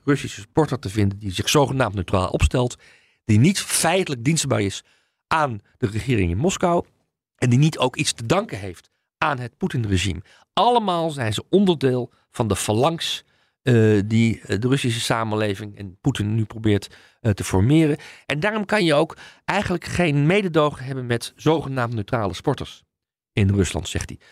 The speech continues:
Sporters die zich uitspreken, die hebben we, moeten we beschermen. Want die lopen gevaar. En dat kunnen tennissers zijn, dat kunnen schakers zijn, dat kunnen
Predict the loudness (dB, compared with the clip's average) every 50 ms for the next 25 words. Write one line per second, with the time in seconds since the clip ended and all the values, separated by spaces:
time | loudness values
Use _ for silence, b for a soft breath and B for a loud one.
0 | b b b b b b -6 0 0 0 0 0 -6 -8 -8 -8 -8 -4 0 0
1 | 0 0 -2 -4 0 2 2 2 2 2 2 4 4 6 6 4 2 0 -2 -4
2 | 0 0 0 2 2 0 0 0 -2 -4 -4 -4 -6 -6 -8 -12 b b b b
3 | b b 2 4 4 4 4 2 2 2 2 2 2 -2 -4 -6 -6 -6 -12 -20
4 | _ _ _ _ _ _ _ _ _ _ _ -6 -6 -4 -4 -4 -4 -4 -4 -2
5 | -2 0 0 0 0 0 0 0 0 0 0 0 -2 -4 -6 -8 -6 -4 -2 0
6 | 0 0 0 0 -2 -4 -8 -8 -6 -6 -4 -4 -6 -8 -10 -8 -8 -8 -8 -8